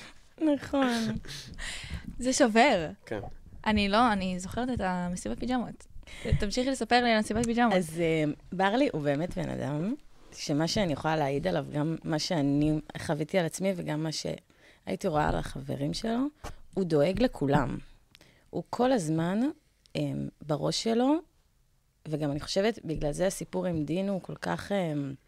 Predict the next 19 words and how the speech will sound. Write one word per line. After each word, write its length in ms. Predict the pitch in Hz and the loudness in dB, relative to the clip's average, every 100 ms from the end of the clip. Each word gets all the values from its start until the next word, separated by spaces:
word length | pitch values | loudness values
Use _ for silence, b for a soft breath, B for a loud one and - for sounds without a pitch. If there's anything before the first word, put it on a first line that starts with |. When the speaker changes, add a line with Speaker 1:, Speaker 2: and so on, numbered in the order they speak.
| _ _ _ _ _ _ - - | _ _ _ _ _ _ -18 -12
Speaker 1:
כאילו, 200 | - 151 | -6 0
לנו 300 | 143 131 151 | 2 2 2
מובן 340 | 202 143 143 170 | 2 2 2 2
מאליו 320 | 151 143 170 | 0 -2 -2
שברלי 460 | 185 190 175 180 170 | -2 -2 -2 -2 -2
יראה 160 | - | -2
את 100 | 170 | -4
הדברים 340 | 170 160 180 190 | -6 -6 -4 -4
האלה. 180 | 208 233 - B B B B - | -6 -10 -14 B B B B -12
הוא 100 | - | -4
כל 200 | - 269 | 0 2
הזמן 300 | 226 214 196 | 2 0 0
בראש 300 | 147 147 - | 0 -2 -4
שלו 160 | 262 | -4
חושב 400 | 294 165 - 214 | -4 -4 0 0
מה 120 | 175 160 | 2 0
עם 100 | 151 | 0
חברים 460 | 160 147 143 151 | -2 -2 -2 -2
שלו, 280 | 151 - 135 | -2 -4 -4